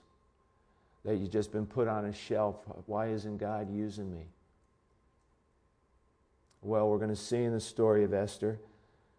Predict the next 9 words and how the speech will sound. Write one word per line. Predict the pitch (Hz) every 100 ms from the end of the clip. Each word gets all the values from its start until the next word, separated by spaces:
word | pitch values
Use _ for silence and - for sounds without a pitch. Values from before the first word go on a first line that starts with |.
| -
there's | 98 -
five | - 113 113 113
main | 113 107
characters, | 104 120 110 120 113 101 101 - - _ _ _ _ _ _ _ _ _ _ _ _ _ _ _
but | 107
we're | 104 101
gonna | 104
see | 101 - 120 117 113
in | 110 107 104